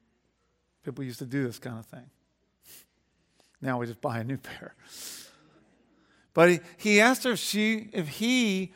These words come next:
would shine her cho-, shoes because she was so busy, she wanted her shoes shined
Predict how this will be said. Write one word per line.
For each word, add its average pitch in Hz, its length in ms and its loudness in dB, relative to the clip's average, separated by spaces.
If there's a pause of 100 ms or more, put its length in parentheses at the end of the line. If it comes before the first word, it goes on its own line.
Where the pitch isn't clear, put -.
(100)
would 180 240 4
shine 196 640 4
her 180 240 -2
cho-, 233 400 2
shoes 220 360 4
because 170 220 -6
she 226 200 0
was 214 120 0
so 202 160 4
busy, 190 320 2
she 208 160 -4
wanted 196 280 2
her 180 100 2
shoes 220 380 0
shined 175 520 2